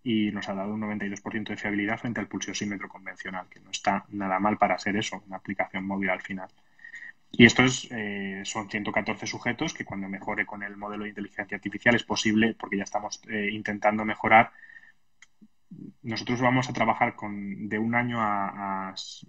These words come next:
año y medio, normalmente, de antelación a, a la salida del,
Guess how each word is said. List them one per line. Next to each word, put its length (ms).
año 280
y 60
medio, 580
normalmente, 560
de 80
antelación 580
a, 380
a 120
la 100
salida 380
del, 240